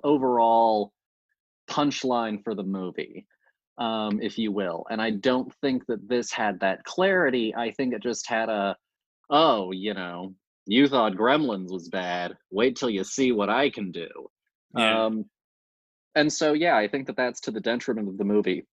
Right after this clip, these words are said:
Speaker 1: I agree that I think the character design is great. I actually found it less oogie and less creepy.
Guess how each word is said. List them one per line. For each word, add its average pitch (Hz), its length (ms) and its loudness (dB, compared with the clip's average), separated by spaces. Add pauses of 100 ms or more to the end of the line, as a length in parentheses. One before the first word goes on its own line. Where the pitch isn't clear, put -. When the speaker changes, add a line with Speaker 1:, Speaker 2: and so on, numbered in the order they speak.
(960)
Speaker 1:
I 127 120 4
agree 127 300 4
that 127 140 0
I 117 80 -2
think 120 180 -6
the 107 80 -4
character 117 420 -2
design 117 360 -2
is 95 160 -6
great. 101 400 0 (1800)
I 160 140 6
actually 190 440 2
found 165 320 -2
it 156 120 -2
less 143 400 -4
oogie 143 380 4
and 127 120 0
less 131 300 -8
creepy. 101 800 -2